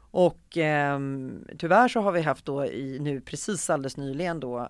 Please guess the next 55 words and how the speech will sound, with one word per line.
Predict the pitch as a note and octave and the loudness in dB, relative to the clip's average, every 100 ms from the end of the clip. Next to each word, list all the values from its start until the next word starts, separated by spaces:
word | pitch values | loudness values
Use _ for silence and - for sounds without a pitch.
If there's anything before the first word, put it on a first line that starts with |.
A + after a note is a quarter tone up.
| - | -10
eh, | C#3+ C3 | -10 -10
slutet | B2+ C3+ B2+ C#3 | -8 -8 -8 -10
på | |
förra | B2 C3+ C#3 | -10 -6 -4
året | C#3+ C3 C3 | -2 -4 -6
eller | B2+ | -8
början | C3 B2+ D#3 D3 | -4 -4 -2 -2
nu | B2 | -4
här, | A#2 B2+ C3 - - - _ _ - | -6 -6 -8 -14 -20 -20 _ _ -14
eh, | C#3 B2 B2+ C3 | -8 -6 -6 -6
en | D#3 C3 | -4 -4
sån, | - G#2 G#2 C3 _ _ _ | -4 -4 -6 -12 _ _ _
eh, | - B2+ | -12 -10
fas | D3 C3+ | -8 -6
två | - A#3 | -2 0
som | A#3+ G#3+ | 0 -2
har | |
varit | F#3 F3 | -4 -4
positiv | F3 D#3 - D#3 D3 | -6 -6 -4 -4 -4
och | - D3 | -6 -6
den | C#3+ | -4
har | C3+ | -4
blivit | B2+ | -6
godkänd | - C#3+ - C3 | -8 -10 -6 -6
i | B2+ | -6
U | |
S | B2+ A#2 | -6 -6
A. | A#2 - _ - - _ _ | -6 -8 _ -20 -20 _ _
Men | - C#3+ | -6 -4
i | C3+ | -4
fas | C#3 - | -6 -8
tre | C#3 | -8
var | C3 | -6
den | A#2+ | -4
negativ | A2+ A2+ - B2+ C#3+ | -6 -8 -8 -8 -8
och | |
den | C3+ C3 | -8 -8
kommer | C3 C3 | -8 -8
troligen | - C3+ B2 A#2+ | -6 -6 -6 -6
då | A#2+ | -6
behöva | A#2 C3 B2 | -6 -6 -6
dras | B2+ C3 - | -4 -6 -6
tillbaka | - B2+ F#3 A3+ B3+ | -4 4 4 4 0
från | G#3 | 0
marknaden | F3 B2 - A#2+ A#2+ | 0 -2 -6 -8 -6
i | |
U | B2 | -8
S | - | -4
A | G#2 | -4
eftersom | B2 - C3 | -4 -6 -6
den | C3 | -6
inte | A#2+ | -6
visar | C#3+ C3+ A#2+ | -6 -6 -6
en | A#2+ | -6
effekt. | A#2+ - - - | -4 -4 -4 -6